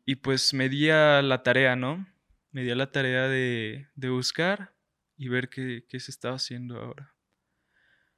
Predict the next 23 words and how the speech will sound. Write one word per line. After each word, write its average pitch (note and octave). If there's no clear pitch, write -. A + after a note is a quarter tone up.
Eh, A#2+
vi B2+
muchas D3
cosas D#3+
que D#3
me C#3+
gustaron D3+
y, C3
y, B2+
pues, -
a C#3
lo B2+
largo C3
de C#3
tal B2
vez B2+
un C#3+
año C#3
de, A#2+
de A#2
explorar, B2
eh, C3+
fui C#3+